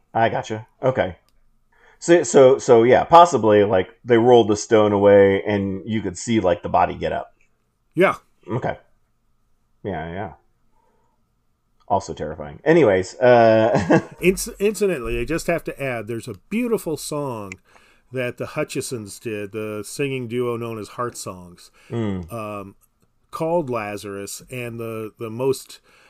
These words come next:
Speaker 2: memorable part of the song for me is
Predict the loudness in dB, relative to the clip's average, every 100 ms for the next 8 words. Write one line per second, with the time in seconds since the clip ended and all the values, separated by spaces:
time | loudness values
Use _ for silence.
0 | _ -10 -6 -4 -2 -4 -6 -8 -8 -8
1 | -10 -10 -10 -12 -14 -14 -14 -14 -18 -10
2 | -8 -6 -8 -8 -10 -14